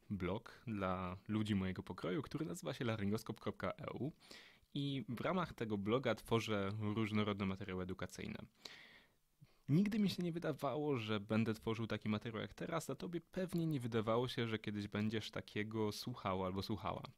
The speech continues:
Niemniej nastały trudne czasy i wszyscy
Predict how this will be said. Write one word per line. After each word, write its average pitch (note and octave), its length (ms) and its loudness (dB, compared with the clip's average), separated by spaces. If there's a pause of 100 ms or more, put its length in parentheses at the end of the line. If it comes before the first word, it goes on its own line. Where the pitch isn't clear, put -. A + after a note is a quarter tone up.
(540)
Niemniej D3+ 420 2 (220)
nastały A2 420 0
trudne G#2 380 -2
czasy D#3 600 -4
i A#2 420 0 (1600)
wszyscy A2 640 2